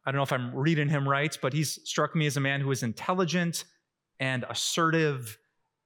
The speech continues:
and energetic. He, he has the president's title, which is one of the toughest positions in the whole school. The, the big, difficult issues have to pass across his desk. And when he heard ab-, <laughs> about my pathetic situation,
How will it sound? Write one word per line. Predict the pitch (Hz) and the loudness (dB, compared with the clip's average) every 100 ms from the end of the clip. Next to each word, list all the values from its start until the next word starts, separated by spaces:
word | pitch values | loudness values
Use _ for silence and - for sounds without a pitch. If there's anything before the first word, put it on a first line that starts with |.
| - | -6
and | 131 127 - | -2 -2 0
energetic. | 139 131 113 117 - - - | 0 0 2 -2 -2 -14 -16
He, | - - | -16 -12
he | - 156 | -2 0
has | 156 147 143 120 - - _ _ _ _ _ _ _ _ _ _ _ _ | 2 0 0 -4 -6 -12 _ _ _ _ _ _ _ _ _ _ _ _
the | 151 | -4
president's | - 180 160 160 143 | 0 0 2 0 0
title, | - 202 208 208 190 | -2 2 4 4 4
which | 160 160 | 2 2
is | 156 | 2
one | 156 156 | 2 2
of | |
the | 143 | 0
toughest | - - 170 170 151 - | -2 0 0 0 -2 -2
positions | 139 147 - 147 139 | 0 0 0 -2 -2
in | 147 | -2
the | 131 | -2
whole | - 143 | 2 2
school. | 127 - 143 127 123 | 0 0 2 2 2
The, | 131 135 | 0 0
the | 139 | 0
big, | 165 175 165 131 120 120 | 2 2 2 -2 -4 2
difficult | 190 185 170 147 | 2 2 0 0
issues | 160 - 143 - | 0 0 0 0
have | 147 - | -2 -2
to | |
pass | 127 147 143 - | -4 -2 -2 -4
across | - 139 127 - - - _ _ _ - | -2 2 2 0 -4 -8 _ _ _ -2
his | 151 | 0
desk. | 127 156 117 - | 4 4 2 0
And | 147 | 0
when | 160 | 2
he | 185 | 4
heard | 170 285 254 208 | 4 6 6 6
ab-, | 170 - - | 2 -2 -10
<laughs> | 185 | -4
about | 175 208 | 2 2
my | 170 165 | 2 2
pathetic | 175 170 170 - | 2 2 2 0
situation, | 170 160 143 131 135 123 | -2 0 0 0 -2 -4